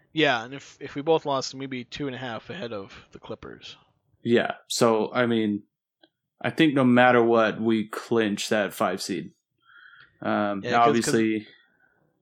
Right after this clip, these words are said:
Speaker 2: that could obviously change with more loss, with, uh, you know, more wins from, you know, the Clippers or whoever. But yeah, I think five is a, is a lock at this point.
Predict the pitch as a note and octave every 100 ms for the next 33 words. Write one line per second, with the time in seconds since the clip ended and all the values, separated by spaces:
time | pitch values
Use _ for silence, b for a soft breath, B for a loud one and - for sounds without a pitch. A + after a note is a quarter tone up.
0 | _ - A2 - - - B2 A#2+ A2+ A2
1 | G#2+ A2 G#2+ A2 G#2+ G#2+ G2+ G2+ G2 G2
2 | G#2 A2 A2 G#2+ - A2 G#2 G#2+ G2+ F#2+
3 | B B B G#2+ G#2 G2+ A2 G#2+ G#2 A2+
4 | G#2+ - A2 G#2 F#2+ _ _ _ _ -
5 | A2 G2+ F#2+ G#2+ - A2 A2+ G#2+ G#2 G2
6 | G#2 G#2 G2+ G2+ A2 G#2 G#2 G#2 A2+ A2+
7 | G2+ - G2+ G2 F#2+ F#2 F2+ _ _ -
8 | G2 G#2 G2 G2+ G2+ G#2 G2+ G2+ G2+ -
9 | G2+ G2+